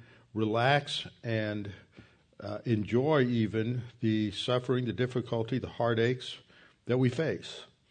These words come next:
And so as we continue, wrap up tonight, hopefully, our study on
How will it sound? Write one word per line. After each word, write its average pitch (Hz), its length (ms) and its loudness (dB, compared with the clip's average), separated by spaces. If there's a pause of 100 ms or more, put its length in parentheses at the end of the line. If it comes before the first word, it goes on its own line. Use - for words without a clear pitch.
(480)
And 113 220 2
so 113 520 0
as 113 240 0
we 127 200 -2
continue, 127 760 0
wrap 123 320 0
up 120 220 -6
tonight, 110 380 -4
hopefully, 113 500 -2
our 101 160 -2
study 110 440 -2
on 98 440 -6